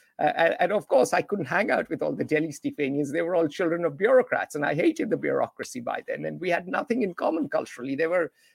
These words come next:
coconuts, I like to call them. Nariyal the, bahar se bhure, andar se safed. So they were all these, uh, uh, coconuts, brown outside and white inside. So I ended up making friends with the Bavarians, with the Danes, with the,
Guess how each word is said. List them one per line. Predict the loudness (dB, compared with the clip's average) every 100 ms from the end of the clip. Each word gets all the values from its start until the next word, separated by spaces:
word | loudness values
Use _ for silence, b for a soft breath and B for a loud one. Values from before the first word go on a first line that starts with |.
| _
coconuts, | 6 8 6 4 0 -2
I | -2
like | -2 -4
to | -8
call | -6 -4
them. | -2
Nariyal | 2 4 6 6 4
the, | 0
bahar | -2 2 2
se | 0
bhure, | -4 2 4
andar | 4 2 0
se | -2 -2
safed. | -2 -2 -6 -6 B B B
So | -6
they | -2
were | 2 4
all | 2
these, | 2 -2 -4 -8 -10
uh, | -8 -8 -12 _ _ _ -6
uh, | -4 -2
coconuts, | -2 -2 0 -2 -2
brown | 2 4 4 4
outside | 2 0 -2 -2
and | -4 -2
white | -2 -2
inside. | -2 0 0 2
So | 4
I | 4
ended | 4 2
up | 0
making | -2 -10 -8 -8
friends | -8 -8 -10
with | -8
the |
Bavarians, | -2 0 2 2 -2 -10 -12 -8
with | -8
the | -8
Danes, | -4 -2 -2 -4 -10 -12 -6
with | -4 0
the, | -2